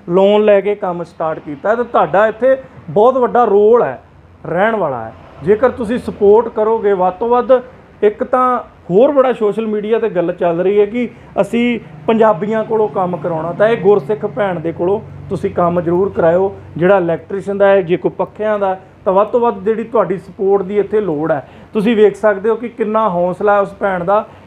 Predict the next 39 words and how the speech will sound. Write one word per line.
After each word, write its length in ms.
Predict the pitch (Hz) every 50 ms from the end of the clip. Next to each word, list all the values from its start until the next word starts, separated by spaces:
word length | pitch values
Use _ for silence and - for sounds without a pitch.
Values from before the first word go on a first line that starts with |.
| - -
ਕਿ 100 | 233 240
ਜਿਸ 260 | 185 190 214 208 -
ਨੇ 180 | 220 233 247 247
ਕੰਮ 340 | 247 - 208 202 214 220
ਸਿੱਖਣ 340 | 202 - 214 214 - 202 208
ਤੋਂ 140 | 202 214 208
ਬਾਅਦ 240 | 185 185 190 196 196
ਆਪਣੀ 300 | 185 - - 190 175 175
ਜਿਹੜੀ 260 | 180 185 180 190 196
ਆ 140 | 208 214 226 - - - - - -
ਉਹ 100 | - 233
ਦੁਕਾਨ 360 | 196 202 - 196 185 185 185
ਸ਼ੁਰੂ 180 | 180 - 196 208
ਕੀਤੀ। 260 | 196 208 - - 233
ਮੈਂ 140 | 220 226 226
ਚਾਹਾਂਗਾ 300 | 226 233 240 240 240 254
ਭੈਣੇ, 360 | 247 254 240 220 226 247 240 240 - - - - - 214
ਆਪਣੀ 320 | 214 214 - 254 247 262
ਲੋਕੇਸ਼ਨ 640 | 247 240 233 233 - 233 247 247 247 - 294 320
ਦੱਸ 220 | 285 214 196 185 170
ਦੇ 180 | 165 220 240
ਤਾਂ 300 | 240 240 - 214 214 214
ਜੋ 140 | 208 226 254
ਜਿੰਨੇ 360 | 196 175 202 196 202 220 240
ਵੀ 100 | 254 262
ਦਰਸ਼ਕ 400 | 208 180 196 180 147 - 208 -
ਵੇਖ 280 | 233 208 208 202 196 214
ਰਹੇ 160 | 208 220 226
ਨੇ 180 | 226 247 254 254 - - - - -
ਉਹ 100 | 269 254
ਤੁਹਾਡੇ 320 | - 277 247 220 185 196
ਕੋਲ 180 | 196 196 220 233
ਆਸਾਨੀ 380 | 226 - 214 208 208 214 220 214
ਨਾਲ 180 | 214 202 190
ਪਹੁੰਚ 300 | - 185 160 165 165 147
ਜਾਣ, 160 | 143 139 131 123 - - - - - - - - -
ਜਿਹੜੇ 260 | 147 185 233 240 277 262
ਨੇੜਲੇ 500 | 226 202 190 190 185 175 180 180 180 170
ਨੇ 120 | 147 131